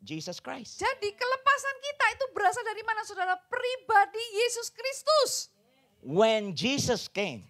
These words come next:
Speaker 2: Saat Yesus datang,
Speaker 1: He saved us.
Speaker 2: Dia menyelamatkan kita.
Speaker 1: Wow,
Speaker 2: Amin.
Speaker 1: hallelujah. That's the right time.
Speaker 2: Itu adalah waktu yang tepat.
Speaker 1: When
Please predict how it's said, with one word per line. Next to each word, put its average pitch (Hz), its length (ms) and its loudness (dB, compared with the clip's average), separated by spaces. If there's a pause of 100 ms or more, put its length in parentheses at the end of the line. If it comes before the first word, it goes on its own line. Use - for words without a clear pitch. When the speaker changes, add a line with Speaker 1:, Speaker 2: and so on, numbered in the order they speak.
Speaker 2:
Saat 427 400 0
Yesus 539 480 4
datang, 294 560 4
Speaker 1:
He 220 160 4
saved 254 480 8
us. - 480 0
Speaker 2:
Dia 480 240 2
menyelamatkan 494 720 4
kita. 539 320 6 (880)
Speaker 1:
Wow, 247 500 -4
Speaker 2:
Amin. 453 640 2
Speaker 1:
hallelujah. 311 560 -2 (320)
That's - 240 2
the 269 160 2
right 440 320 8
time. 440 400 4
Speaker 2:
Itu 480 380 4 (180)
adalah 370 320 8 (160)
waktu 453 300 4 (100)
yang 466 160 -2
tepat. 523 380 2 (1300)
Speaker 1:
When 262 240 -2